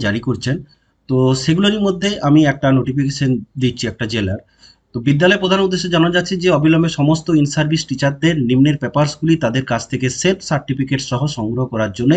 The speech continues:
একান্ত অনুরোধ করা হচ্ছে। পেপার সংগ্রহ হলেই সেগুলি পোর্টালে জরুরি ভিত্তিতে আপলোড করতে হবে, আর এটা করতে হবে মহামান্য উচ্চ ন্যায়ালয়ের আদেশের ভিত্তিতে। সোমা রায় versus the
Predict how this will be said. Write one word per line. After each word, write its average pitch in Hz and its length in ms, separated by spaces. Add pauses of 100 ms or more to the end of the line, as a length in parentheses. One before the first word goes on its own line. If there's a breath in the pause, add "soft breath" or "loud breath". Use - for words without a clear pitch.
(120)
একান্ত 110 260 (100)
অনুরোধ 110 280
করা 113 200
হচ্ছে। 160 260 (760 soft breath)
পেপার 151 240 (100)
সংগ্রহ 175 280 (120)
হলেই 180 280
সেগুলি 151 300
পোর্টালে 135 340
জরুরি 131 280
ভিত্তিতে 147 360 (220)
আপলোড 120 280 (100)
করতে 110 300
হবে, 135 220 (720 loud breath)
আর 113 80 (420)
এটা 202 140 (100)
করতে 151 260
হবে 135 160 (120)
মহামান্য 139 440 (280)
উচ্চ - 260 (220)
ন্যায়ালয়ের 110 440 (100)
আদেশের 98 320
ভিত্তিতে। 101 300 (460)
সোমা 165 400 (100)
রায় 123 220 (260)
versus 139 380 (340)
the 127 80